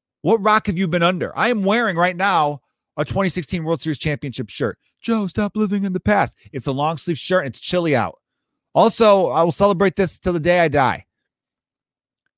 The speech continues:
It's just different for the Cubs. And again, this wasn't a one and done thing. This wasn't a, a ninety-seven, two thousand three Marlins, which,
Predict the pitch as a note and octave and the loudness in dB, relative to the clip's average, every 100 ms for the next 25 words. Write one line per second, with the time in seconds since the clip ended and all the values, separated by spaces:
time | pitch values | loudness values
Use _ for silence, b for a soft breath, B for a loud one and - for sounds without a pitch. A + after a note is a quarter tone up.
0 | - D#3+ D#3+ - A3 B2 - F#3 - C#3 | -4 -2 -2 -2 -4 -4 0 0 0 -8
1 | F#2 - _ _ _ _ _ - D3 C#3 | -8 -18 _ _ _ _ _ -4 -2 0
2 | - D3 G#2 - - _ _ - E3 F3 | 2 0 0 -6 -20 _ _ -6 -2 -2
3 | E3+ A#3 F3+ G3+ B3 A3 C4+ A#3 F3 G3+ | 0 0 0 -2 -2 -2 -2 -2 0 0
4 | G#3 D#3+ F#3 D#3 F3+ F3 A2 A2 D3+ G3+ | 0 0 0 0 2 2 0 -6 -6 -6
5 | F3 G3 F#3 D#3+ b b C#3+ D3+ D3+ F3 | -4 -2 0 0 b b -4 -2 -2 -2
6 | E3 - E3 D#3+ D#3+ C#3 - E3+ F3 D3+ | -4 -2 -2 -2 -6 -8 -4 0 0 0
7 | D3 D3 C3+ D3+ D#3+ C3 C3+ - b b | -2 -2 2 2 2 0 -4 -12 b b
8 | D3+ - | 0 0